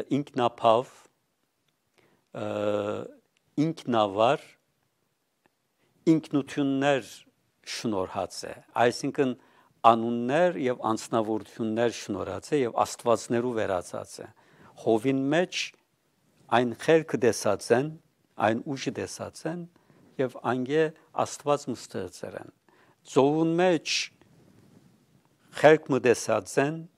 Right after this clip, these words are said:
ուժ մը տեսած են և անո-, ա-, ա-, ա-, ա-, անոր անուն մը դ-, դված են աստվածասուսած են։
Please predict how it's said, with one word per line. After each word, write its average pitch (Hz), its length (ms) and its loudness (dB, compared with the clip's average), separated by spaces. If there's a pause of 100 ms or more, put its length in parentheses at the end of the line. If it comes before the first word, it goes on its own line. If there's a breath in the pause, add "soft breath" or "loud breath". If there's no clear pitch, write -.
(140)
ուժ 151 260 -6
մը 120 160 -2
տեսած 107 500 -6
են 165 180 -2 (460 soft breath)
և 135 200 0
անո-, 147 380 0
ա-, 131 180 -2
ա-, - 200 -6
ա-, - 200 -4
ա-, - 260 0
անոր 143 420 2 (480 soft breath)
անուն 135 320 2
մը 127 140 -2
դ-, 110 260 2
դված 92 460 -4
են 160 160 0 (540 soft breath)
աստվածասուսած - 1500 -2
են։ - 160 -10